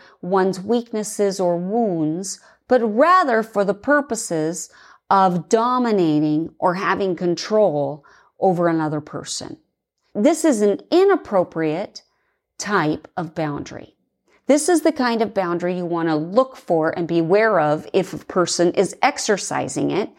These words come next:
because it's not a boundary that's being enforced out of love. It's not a boundary that's motivated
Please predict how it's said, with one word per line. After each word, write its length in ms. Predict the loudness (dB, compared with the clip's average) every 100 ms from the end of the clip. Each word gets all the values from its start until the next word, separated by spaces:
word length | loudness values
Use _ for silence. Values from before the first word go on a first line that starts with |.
| -20 -20 -6
because 320 | -4 0 2 2
it's 200 | 2 2
not 320 | 2 4 2
a 60 |
boundary 480 | 2 0 0 0 0
that's 240 | -2 -4 -6
being 260 | -2 0
enforced 720 | -2 -4 -6 -4 -4 -6 -14 -20 -12 0
out 140 | 2
of 160 | 4 4
love. 600 | 4 4 4 0 -6 -14 _ _ _ -2
It's 220 | 0 2
not 240 | 4 4
a 60 | 2
boundary 360 | 0 0 0
that's 260 | 0 -2 -2
motivated 800 | 0 2 2 2 0 0 -2